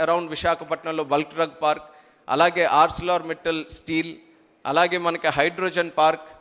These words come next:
మనకి రైల్వే హెడ్ క్వార్టర్స్, ఒక జోనల్ హెడ్ క్వార్టర్స్, ఇలా ఎన్నో విషయాలు విశాఖపట్నాన్ని ఒక సెంటర్గా చేసుకొని కేంద్ర రాష్ట్ర ప్రభుత్వాల తాలూకా సహకారంతో, అలాగే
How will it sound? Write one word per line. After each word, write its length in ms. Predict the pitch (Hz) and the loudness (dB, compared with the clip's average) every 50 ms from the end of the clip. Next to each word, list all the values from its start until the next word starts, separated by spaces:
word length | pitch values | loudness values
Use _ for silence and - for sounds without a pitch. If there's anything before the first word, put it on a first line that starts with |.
| _ _ _ | _ _ _
మనకి 420 | - 139 151 156 156 160 160 160 156 | -6 -6 -6 -4 -4 -2 -2 -2 0
రైల్వే 400 | 139 151 156 175 185 185 196 180 | 2 2 2 2 2 2 2 2
హెడ్ 200 | 160 151 156 151 | 4 2 0 0
క్వార్టర్స్, 500 | - - 175 175 175 175 170 156 - 165 | 0 0 0 0 2 0 -4 -4 -4 -6
ఒక 180 | 156 147 - | -6 -6 -6
జోనల్ 400 | 156 127 147 156 175 190 185 180 | -4 0 0 0 2 2 2 2
హెడ్ 120 | 160 165 160 | 2 0 0
క్వార్టర్స్, 480 | - 165 160 156 - 160 156 147 - - - - - _ - | 0 0 0 0 0 -2 -4 -6 -8 -12 -16 -20 -20 _ 0
ఇలా 160 | - 170 190 | 4 4 6
ఎన్నో 320 | 180 170 175 202 220 240 240 | 6 4 2 4 4 4 6
విషయాలు 480 | 233 226 - - 214 196 170 139 120 - - - - _ _ _ _ _ - | 4 4 2 2 4 2 2 2 -2 -8 -16 -20 -20 _ _ _ _ _ -14
విశాఖపట్నాన్ని 1000 | 139 123 - 190 190 185 185 185 160 175 175 - 175 175 175 170 175 175 170 160 | -10 0 2 4 4 4 2 -2 -4 -4 -4 -4 -6 -6 -4 -4 -4 -4 -4 -6
ఒక 200 | 147 156 151 - | -6 -8 -8 -6
సెంటర్గా 540 | 147 - - 156 175 - 196 190 180 185 175 - - | -2 0 0 0 0 0 -2 0 2 0 0 0 -4
చేసుకొని 540 | 165 156 - - 165 165 165 160 151 139 - - _ - | -8 -8 -6 -6 -4 -4 -2 -4 -6 -6 -10 -16 _ 0
కేంద్ర 440 | 160 165 185 202 202 196 208 196 | 2 4 4 2 2 2 4 4
రాష్ట్ర 420 | 175 151 151 160 - 175 - - 185 | 6 6 6 6 4 2 0 -4 -6
ప్రభుత్వాల 560 | 175 - 160 156 156 - - 170 170 170 165 | -4 -4 -6 -6 -6 -6 -2 0 0 0 0
తాలూకా 360 | 160 - 160 156 156 - 156 | 0 -2 -2 -2 -2 -4 -6
సహకారంతో, 680 | 147 - 143 143 143 - 156 156 156 151 147 185 185 190 - - - - - _ _ _ - | 0 2 2 2 4 2 0 0 0 -2 -4 -6 -8 -8 -10 -16 -20 -20 -20 _ _ _ -2
అలాగే 340 | - 143 170 196 190 202 190 | 2 4 4 4 4 2 0